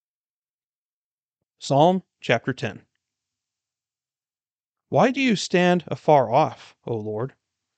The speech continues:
Why do you hide yourself in times of trouble? In pride,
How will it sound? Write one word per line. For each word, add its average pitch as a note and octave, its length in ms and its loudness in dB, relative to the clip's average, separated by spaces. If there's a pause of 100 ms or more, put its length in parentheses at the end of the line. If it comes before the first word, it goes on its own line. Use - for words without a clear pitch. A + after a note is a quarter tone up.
(420)
Why G3 220 0
do C4 100 -4
you A#3 140 0
hide E3 300 2
yourself B2 640 -8
in B2+ 140 -6
times D#3+ 360 -2
of D#3 80 -6
trouble? - 440 -6 (1120)
In C#3+ 180 -4
pride, G3 560 -2